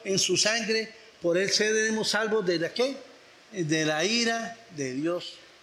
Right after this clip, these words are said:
Hermano, la ira de Dios fue el castigo que recibió Cristo en la cruz del Calvario.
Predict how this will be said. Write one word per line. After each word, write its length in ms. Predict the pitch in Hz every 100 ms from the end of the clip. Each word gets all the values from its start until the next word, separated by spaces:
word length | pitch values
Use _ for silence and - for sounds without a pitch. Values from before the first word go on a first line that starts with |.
| - - - - - - - 160
Hermano, 340 | 175 220 190 -
la 200 | 165 160
ira 280 | 196 208 208
de 200 | 196 175
Dios 300 | 190 196 - - - - 156
fue 180 | - 208 208
el 160 | 208 - - - -
castigo 720 | 190 - - 254 269 214 151 - - - - -
que 120 | 170
recibió 680 | 156 151 160 160 196 202 196 - - - - - - -
Cristo 460 | 190 208 190 - 170
en 60 |
la 120 | 151
cruz 140 | - 160
del 160 | 165
Calvario. 480 | - 139 156 156 143